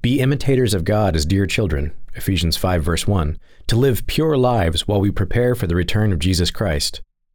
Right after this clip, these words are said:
we want to make it easier for others to do the same.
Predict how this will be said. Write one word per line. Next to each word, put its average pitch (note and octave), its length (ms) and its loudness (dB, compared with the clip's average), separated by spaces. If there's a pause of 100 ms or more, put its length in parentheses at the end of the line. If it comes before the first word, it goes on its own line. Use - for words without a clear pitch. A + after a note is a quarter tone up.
(120)
we A#2+ 80 0
want D3 200 0
to - 80 0
make C3+ 140 0
it A2+ 80 -4
easier G2+ 400 2
for - 160 -4
others A#2 340 0
to - 120 -8
do F2 140 2
the F2+ 100 2
same. D2+ 440 -4